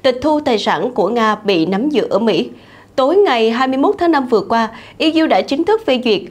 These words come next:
sử dụng các khoản lợi nhuận thu được từ tài sản Nga bị phong tỏa để hỗ trợ Ukraine. Theo đó, lợi nhuận hàng năm của các tài sản Nga bị phong tỏa dự kiến từ hai phẩy năm cho đến ba tỷ euro và chín mươi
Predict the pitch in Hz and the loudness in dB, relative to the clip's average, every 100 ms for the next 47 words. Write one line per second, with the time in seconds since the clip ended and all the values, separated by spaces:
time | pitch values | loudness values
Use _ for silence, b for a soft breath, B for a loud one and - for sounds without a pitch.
0 | - - 254 269 196 190 370 403 226 170 | -16 -4 0 0 0 0 -2 -2 -2 -2
1 | 269 185 190 185 196 285 240 - 220 202 | -2 0 0 -2 -2 0 0 0 -2 0
2 | 196 196 160 233 240 226 220 - 226 214 | -2 -2 -4 0 0 0 0 -2 -2 -2
3 | 190 180 240 B B 214 175 - 220 196 | 0 -2 -4 B B -2 -2 0 -2 -2
4 | - 175 160 208 208 185 - - b b | 0 0 0 -2 -2 -4 -8 -18 b b
5 | b - 226 220 311 - B B 262 233 | b -2 0 0 -2 -6 B B 0 2
6 | 240 208 254 247 285 277 277 285 285 392 | 0 0 0 0 0 -2 0 0 2 -2
7 | 403 226 202 - 240 247 226 214 - 214 | -2 -2 0 -2 0 0 0 -2 -2 -2
8 | 214 180 240 B B B 262 262 269 392 | 0 0 -2 B B B -2 0 2 2
9 | 403 233 226 233 220 196 247 233 240 220 | 2 0 0 -2 0 0 0 0 0 0
10 | 294 302 240 240 190 233 220 214 208 B | 0 0 0 0 0 0 0 0 -2 B
11 | B - 233 269 349 403 | B -4 -2 2 2 2